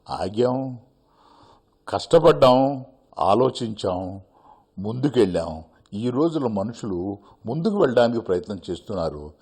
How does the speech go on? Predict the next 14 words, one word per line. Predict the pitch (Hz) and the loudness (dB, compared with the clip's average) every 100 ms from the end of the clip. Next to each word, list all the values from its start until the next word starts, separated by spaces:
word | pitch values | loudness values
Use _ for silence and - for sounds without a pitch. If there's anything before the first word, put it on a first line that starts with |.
| - _ 101 | -20 _ 2
They | 117 | 4
are | 101 | 4
having | 110 147 208 190 | 2 2 2 0
their | 165 - - | 0 2 0
enthusiasm | 143 - 233 208 233 226 220 233 | -2 -4 -8 2 6 6 4 -2
running | 196 190 220 | 2 0 4
ahead | 202 - - | 2 2 2
of | 180 175 | 4 6
them. | 147 135 92 - _ _ _ _ _ _ _ - | 6 6 2 -14 _ _ _ _ _ _ _ 8
They | 165 | 8
are | 151 | 8
not, | 165 220 - 185 | 6 4 4 6
um, | 131 110 98 92 87 85 90 _ _ - 95 95 104 127 | 6 4 0 -6 -8 -10 -14 _ _ -12 -4 0 2 4
knowing, | 170 202 139 87 | 6 6 4 0